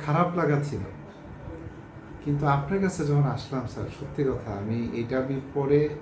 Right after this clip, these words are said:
ওষুধ আমি গত, আহ, হয়তো তিন মাস আগে নিয়েছি, কিন্তু এক মাস পরেই আমি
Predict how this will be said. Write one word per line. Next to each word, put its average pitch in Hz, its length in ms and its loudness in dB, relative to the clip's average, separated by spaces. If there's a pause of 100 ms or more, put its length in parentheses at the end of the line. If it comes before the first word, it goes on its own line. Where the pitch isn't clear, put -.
(240)
ওষুধ 165 420 0
আমি 156 240 2 (140)
গত, 139 160 0 (1120)
আহ, 113 360 -2 (100)
হয়তো 120 260 -2 (240)
তিন 135 140 2 (120)
মাস 135 200 0
আগে 131 240 0 (100)
নিয়েছি, 127 440 0 (380)
কিন্তু 131 220 -2 (220)
এক 143 80 0 (120)
মাস 165 160 -4 (140)
পরেই 151 360 4
আমি 143 120 6